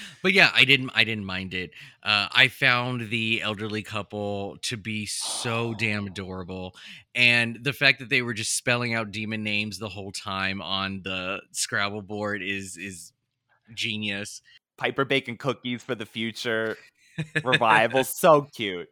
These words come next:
Speaker 1: Someone mentioned that you and I, Ryan, should review more witch movies for more
Speaker 2: Mm.
Speaker 1: content. Well, I will say that our elderly Piper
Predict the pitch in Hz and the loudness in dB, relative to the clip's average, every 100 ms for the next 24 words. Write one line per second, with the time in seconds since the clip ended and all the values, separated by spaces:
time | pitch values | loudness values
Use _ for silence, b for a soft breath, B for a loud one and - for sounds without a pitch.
0 | _ B B B B - - 196 226 240 | _ B B B B -4 0 2 2 2
1 | 220 156 156 151 - 117 107 104 107 95 | 2 4 4 4 2 2 0 -2 -6 -4
2 | 104 107 107 101 - 113 135 123 117 120 | 0 2 2 -2 -10 -8 -6 -4 -2 0
3 | 120 110 98 95 98 104 - 104 101 98 | 0 -2 -2 -2 -2 -2 -4 -6 -8 -8
4 | 104 110 104 98 95 92 95 139 151 110 | -6 -4 -4 -6 -6 -8 -6 -6 -4 -6
5 | 101 92 87 85 101 123 - _ - 117 | -8 -10 -10 -8 -8 -10 -18 _ -16 -10
6 | 131 156 147 123 117 107 101 92 160 208 | -8 -6 -4 -4 -4 -6 -6 -8 -6 -6
7 | 214 131 101 95 104 160 139 110 107 - | -6 -6 -6 -6 -2 2 4 2 -2 0
8 | 120 117 147 175 - 180 160 113 110 113 | 0 0 -2 -4 -4 0 0 0 0 -2
9 | 113 95 107 92 104 127 120 117 107 101 | 0 -2 -2 -2 -4 -4 -6 -6 -8 -8
10 | - 160 196 - 98 92 | -6 -4 -4 -6 -6 -6